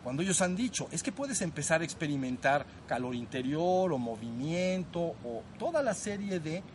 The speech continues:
efectos que se van sintiendo. Entonces, la ciencia puede avanzar y empezar a estudiar eso. Claro, luego lo tratará de llevar al laboratorio también, a nivel de la imagenología de,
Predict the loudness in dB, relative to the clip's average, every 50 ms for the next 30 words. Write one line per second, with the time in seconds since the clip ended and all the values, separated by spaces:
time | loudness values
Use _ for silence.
0 | -18 -12 -10 -10 -8 -4 -4 -4 -4 -4 -6 -6 -6 -4 -8 -6 -6 -6 -6 -6
1 | -6 -6 -6 -6 -6 -6 -6 -6 -8 -8 -8 -10 -12 -14 -16 -16 -16 -16 -16 -16
2 | -10 -8 -8 -4 -4 -4 -2 -2 -4 -4 -6 -12 -14 -16 -16 -12 -6 -4 -4 -4
3 | -4 -6 -6 -4 -4 -6 -6 -4 -4 0 0 2 2 0 -2 -2 -4 -4 -4 -6
4 | -8 -8 -8 -8 -6 -6 -6 -6 -8 -10 -10 -12 -10 -8 -8 -10 -10 -10 -12 -14
5 | -14 -16 -16 -16 -16 -4 2 4 4 6 4 2 0 0 0 0 2 0 0 0
6 | -2 -4 -2 0 0 0 0 0 -2 -4 -4 -2 -2 0 0 0 -2 -2 -4 -4
7 | -4 -4 -4 -6 -4 -4 -4 -4 -2 -4 -4 -2 -2 -2 -2 -2 0 0 2 2
8 | 2 0 -2 -2 -4 -4 -4 -4 -4 -6 -8 -10 -12 -16 -16 -16 -12 -6 -6 -4
9 | -4 -4 -2 0 0 0 0 0 -4 -4 -2 -4 -4 -6 -6 -6 -4 0 0 0
10 | -2 -2 -8 -8